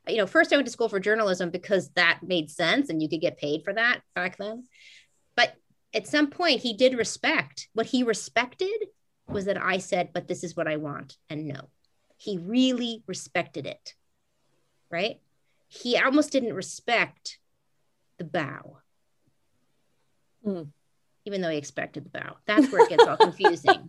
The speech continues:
Speaker 2: <laughs>
Speaker 1: That's where it gets confusing, right? But, you know, the other thing I had to really, my mother taught me to, um, be responsible for everybody else's emotional life and happiness.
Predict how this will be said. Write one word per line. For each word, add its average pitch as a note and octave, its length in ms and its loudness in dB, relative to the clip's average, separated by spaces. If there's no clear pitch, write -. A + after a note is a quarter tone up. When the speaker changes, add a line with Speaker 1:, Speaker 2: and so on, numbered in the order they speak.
Speaker 2:
<laughs> - 120 -14
Speaker 1:
That's C#4+ 220 4
where D4+ 100 10
it E4 60 4
gets C#4+ 220 4
confusing, C#4+ 800 4
right? A3+ 260 4
But, C#4 160 6
you D#4 120 10
know, D4 60 10
the C#4 100 8
other D4+ 160 6
thing E4+ 160 2
I C#4 80 6
had B3+ 140 2
to B3 80 4
really, A#3 280 2
my A3+ 240 4
mother A#3+ 600 4
taught G#3 240 2
me G#3 220 -2
to, F3+ 640 0
um, E3 460 -6
be G3 160 -2
responsible F3+ 680 -2
for - 380 -12
everybody F3 400 -2
else's D#3+ 320 -4
emotional D#3 500 -6
life - 440 -14
and D#3 120 -8
happiness. - 720 -8